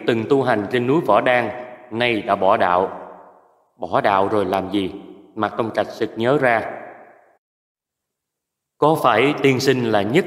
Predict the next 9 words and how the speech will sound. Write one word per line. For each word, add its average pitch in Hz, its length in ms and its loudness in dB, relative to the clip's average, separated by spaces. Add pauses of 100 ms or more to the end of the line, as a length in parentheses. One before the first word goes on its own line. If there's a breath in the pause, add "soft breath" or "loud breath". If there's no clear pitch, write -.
thủ 113 300 2
già 107 220 4
thiên 120 500 0
Tô 139 280 6
Vong 135 220 0
Niên?" 139 280 2 (540)
"Đã 98 260 -2
bỏ 113 240 4
đạo." 98 480 2